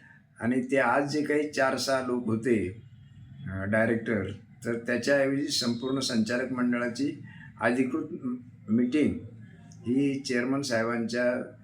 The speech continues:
अध्यक्षतेखाली लावून आणि आम्ही निर्णय घेऊ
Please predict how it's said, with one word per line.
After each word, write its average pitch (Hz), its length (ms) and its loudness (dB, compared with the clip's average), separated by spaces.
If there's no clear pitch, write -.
अध्यक्षतेखाली 113 880 -2
लावून 120 280 0
आणि 120 200 0
आम्ही 117 240 0
निर्णय 113 400 0
घेऊ 123 280 2